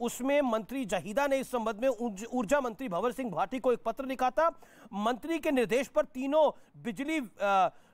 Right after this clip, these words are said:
वितरण कंपनियों ने ये आदेश जारी किए थे, यानी एक कंपनी ने नहीं जारी की, ये तीनों कंपनियों ने जारी किए।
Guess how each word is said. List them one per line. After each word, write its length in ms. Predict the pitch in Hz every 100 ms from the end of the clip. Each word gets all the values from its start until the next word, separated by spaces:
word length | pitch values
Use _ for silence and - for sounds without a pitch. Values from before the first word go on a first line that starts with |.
| -
वितरण 380 | 240 - 302 311
कंपनियों 520 | 262 233 262 277 294
ने 120 | 277
ये 180 | 262 262
आदेश 580 | 220 196 190 240 208 135
जारी 260 | 190 220
किए 220 | 175 214
थे, 140 | 190 226
यानी 280 | 220 247 302
एक 360 | 233 254 277
कंपनी 380 | 269 262 294 285
ने 120 | 294
नहीं 140 | 320 302
जारी 240 | 254 240
की, 120 | 202
ये 140 | 233 269
तीनों 360 | - 302 370
कंपनियों 440 | 302 277 269 285 269
ने 80 |
जारी 240 | 240 214 214
किए। 300 | 220 262